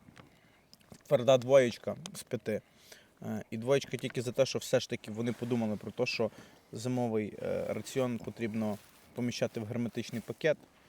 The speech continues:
е, ну, для того, аби, аби він просто не розмок. Але бачите, удару, е, сам сухпай не витримав, тут все, ну, таке крихке, е, тому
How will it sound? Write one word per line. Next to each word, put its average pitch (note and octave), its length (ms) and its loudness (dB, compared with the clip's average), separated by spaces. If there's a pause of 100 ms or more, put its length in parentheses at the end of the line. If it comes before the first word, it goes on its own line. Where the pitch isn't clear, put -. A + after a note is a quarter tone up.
(420)
е, - 280 -10 (420)
ну, G2+ 140 -8 (240)
для A2+ 80 -12
того, A#2 280 0
аби, G#2+ 460 0 (560)
аби A#2+ 160 -2
він A2+ 120 -4
просто B2+ 360 -2
не A#2+ 160 0
розмок. A2+ 540 -2 (420)
Але A2+ 140 -2
бачите, A#2+ 380 2
удару, A2 520 2 (880)
е, G#2+ 300 -8
сам A2+ 240 -6
сухпай A2 440 -2
не B2 100 -2
витримав, D#3+ 460 2
тут - 160 -16
все, - 200 -6 (220)
ну, G#2+ 140 -12
таке - 340 -10
крихке, F3 500 4 (560)
е, - 280 -6 (320)
тому B2 360 -2